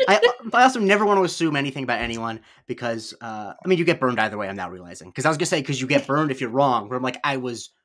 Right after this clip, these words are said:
wrong the other way and I got burned." But anyway, so I'm a huge fan of hers because it's so stupid that she still is a huge part of that show and is really funny on it.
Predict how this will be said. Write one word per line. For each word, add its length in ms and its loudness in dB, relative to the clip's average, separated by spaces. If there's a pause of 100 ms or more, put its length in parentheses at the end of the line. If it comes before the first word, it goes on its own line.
wrong 220 6
the 120 4
other 160 4
way 120 2
and 100 2
I 40 -2
got 160 0
burned." 180 -12 (320)
But 120 -2
anyway, 420 0
so 180 -4
I'm 120 8
a 40 2
huge 160 2
fan 180 0
of 60 -8
hers 440 -2
because 520 -6 (440)
it's 200 -2
so 120 -2
stupid 460 -4
that 140 -6
she 280 -6
still 320 -4
is 80 -10
a 40 -14
huge 260 -12
part 160 -2
of 60 -10
that 120 -8
show 260 -4
and 80 -10
is 60 -14
really 120 -8
funny 240 -8
on 120 -14
it. 100 -18